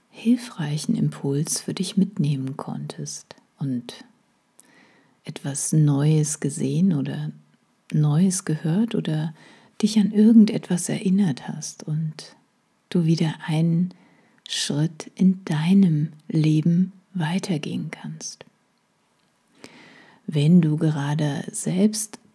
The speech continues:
aber in einer etwas komplexeren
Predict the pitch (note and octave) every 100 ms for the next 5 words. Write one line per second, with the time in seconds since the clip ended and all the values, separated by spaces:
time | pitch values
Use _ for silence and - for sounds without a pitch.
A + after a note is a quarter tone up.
0 | _ - E3+ F3 - E3 D3+ D#3 D#3 D3+
1 | D3 D3 D#3+ _ _ _ _ - F3 -
2 | D#3+ - - - E3 D#3+ D#3+ G#3 - -
3 | F#3+ F#3 F3 E3+ F3+